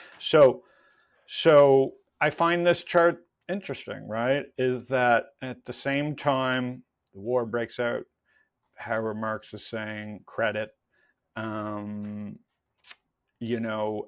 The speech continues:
and everybody who's ever wanted to own Apple and Microsoft and Google and Tesla and Nvidia own it.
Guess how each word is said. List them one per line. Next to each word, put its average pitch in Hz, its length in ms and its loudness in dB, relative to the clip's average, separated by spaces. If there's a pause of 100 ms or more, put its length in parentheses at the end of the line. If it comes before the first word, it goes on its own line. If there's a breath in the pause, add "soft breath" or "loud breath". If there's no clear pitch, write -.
(140)
and 104 1000 -10 (120)
everybody 117 380 -4
who's 104 260 -6
ever 110 220 -4
wanted 110 460 -6
to 123 80 -8
own 120 260 -6
Apple 117 560 -6
and 110 180 -10
Microsoft 113 640 -8
and 110 160 -12
Google 113 400 -8
and 110 140 -10
Tesla 113 420 -8
and 117 140 -10
Nvidia 117 400 -4
own 110 240 -4
it. - 100 -18